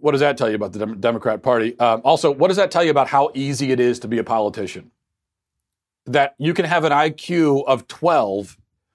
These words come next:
and be a bloodthirsty psychopath and, and, and still, uh, get along swimmingly i-, i-, in your career as a politician for thirty-seven years.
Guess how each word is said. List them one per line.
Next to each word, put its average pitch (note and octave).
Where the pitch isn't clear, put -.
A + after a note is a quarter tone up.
and F3+
be F#3+
a F3+
bloodthirsty D#3
psychopath B2
and, C#3
and, C#3
and C3+
still, D3+
uh, C3
get C#3
along C3+
swimmingly B2+
i-, A#2
i-, A#2+
in B2+
your B2+
career C3
as A2
a A2
politician A#2+
for G#2
thirty-seven G#2+
years. A2